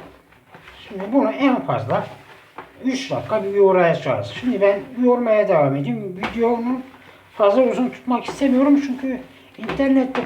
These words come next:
problem var. Yüklemiyor. Bunu üç dakika yoğurduktan sonra görüşürüz. Evet arkadaşlar, üç dakika hamurumuzu yoğurduk. Bakın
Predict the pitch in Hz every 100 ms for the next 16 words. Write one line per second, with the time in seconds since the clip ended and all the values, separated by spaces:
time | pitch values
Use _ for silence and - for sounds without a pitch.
0 | - 233 226 285 - 170 208 - - 240
1 | - 247 196 123 104 - - - _ 381
2 | - - - - - _ 262 240 277 285
3 | 220 - 233 254 202 - 156 139 151 226
4 | 214 147 143 - - - - - _ _
5 | _ _ _ _ _ _ _ _ _ _
6 | _ - 262 277 147 131 120 120 - 151
7 | 147 254 247 214 - - - 226 185 143
8 | 143 143 220 185 180 135 - - 160 -
9 | 135 -